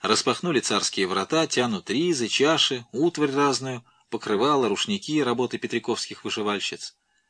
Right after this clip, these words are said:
Здоровенный гуляйполец присел, разулся, наматывает на ножищу шелковое покрывало. Мимо него пробегают дружки, зубами поблескивают в хохоте. «В шелковых анучах будешь ряс топтать?»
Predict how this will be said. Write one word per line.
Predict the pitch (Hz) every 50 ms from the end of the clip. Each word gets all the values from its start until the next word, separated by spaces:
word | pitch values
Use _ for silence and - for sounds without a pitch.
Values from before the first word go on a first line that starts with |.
| _ _ _ - -
Здоровенный | - 90 80 85 110 110 131 139 147 147 139 135 131
гуляйполец | 120 123 131 131 127 123 - 151 156 143 131 113 -
присел, | - - 113 117 113 - - 160 170 160 139
разулся, | 117 107 101 95 127 165 185 180 - - - 87 - - _ _ _ _ _ _ _ _ _
наматывает | - 92 98 104 131 160 165 - - 147 135 135 127 -
на | 127 127
ножищу | 127 123 113 127 156 156 - - 143
шелковое | 127 - 147 147 139 123 - 131 131 127 120
покрывало. | - 131 - - 135 147 139 131 107 92 87 85 - _ _ _ _ _ _ _ _ _ _ -
Мимо | 98 110 120 120 120
него | 120 117 117 110
пробегают | - 110 104 107 110 104 113 110 107 101
дружки, | 98 110 104 - - - 165 156
зубами | 113 110 104 117 131 127 123
поблескивают | 107 120 110 101 107 117 110 - - 117 110 113 107
в | - -
хохоте. | - - 107 - - 104 - - - - _ _ _ _ _ _ _ - - - - _ _ _ _ _ _ - - -
«В | -
шелковых | - - 139 170 190 175 - 175 170 165 139 -
анучах | 160 175 202 240 240 - - 131 120
будешь | 127 131 117 101 98 - - - -
ряс | - 117 127 127 113 - - -
топтать?» | - - 107 98 - - 107 87 - - -